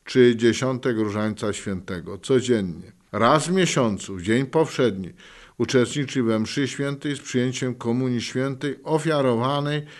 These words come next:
w intencji właśnie ochrony życia. Osoby chore, osoby w podeszłym wieku, które nie mogą uczestniczyć we mszy świętej, proszone są o ofiarowanie cierpienia w intencji właśnie obrony życia.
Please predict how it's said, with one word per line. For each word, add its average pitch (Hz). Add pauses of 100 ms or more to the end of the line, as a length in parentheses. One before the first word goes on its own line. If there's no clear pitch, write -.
(140)
w -
intencji 131
właśnie 123
ochrony 110
życia. 87 (320)
Osoby 127
chore, 147
osoby 104
w -
podeszłym 104
wieku, 151
które 107
nie 110
mogą 147
uczestniczyć 120
we 107
mszy 104
świętej, 139 (280)
proszone 170
są 160
o 131 (180)
ofiarowanie 143
cierpienia 131 (360)
w -
intencji 139
właśnie 113
obrony 101
życia. 90